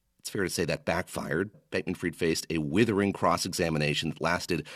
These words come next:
for almost eight hours, and prosecutors used Bankman-Fried's own words, A, against him. They poked holes in his story, made it clear to the jury that the scheme was his idea, and he knew that as cryptocurrency prices plummeted last year, and man, did they,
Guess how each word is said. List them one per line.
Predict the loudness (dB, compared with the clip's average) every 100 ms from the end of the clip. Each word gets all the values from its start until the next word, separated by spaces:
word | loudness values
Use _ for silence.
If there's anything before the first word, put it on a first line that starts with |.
| -18 -4
for | 2
almost | 6 6 4 2 2
eight | 2 0 0
hours, | 4 6 4 2 -4
and | -6 -4
prosecutors | -2 -2 -4 0 0 0
used | 4 4 4 4
Bankman-Fried's | 2 2 0 0 0 0 0 2
own | 4 4
words, | 4 4 4 4
A, | 4 6 6 4
against | 0 2 2 2 0
him. | 0 0 -2 -8 -20 -8
They | -6
poked | -2 -2 -2
holes | -2 -2 0
in |
his | -2
story, | 0 2 4 4
made | 2 0
it | -2
clear | 0 2
to | 2
the | 0
jury | 0 2 2
that | 0
the | -6
scheme | -4 0 2 4
was | 4 0
his | 2 2 4
idea, | 4 4 4 6 4 2 -6 -20 _ _ -2
and | 0
he | 4
knew | 6 6 6 0
that | 0
as | 0 0
cryptocurrency | -4 -2 -2 -2 -2 -4 -6
prices | -4 -4 -4
plummeted | -8 2 4 4 2
last | 2 0 -2
year, | -4 -2 -4 -6 _
and | -14 -6
man, | -4 0
did | 0 0
they, | 0 0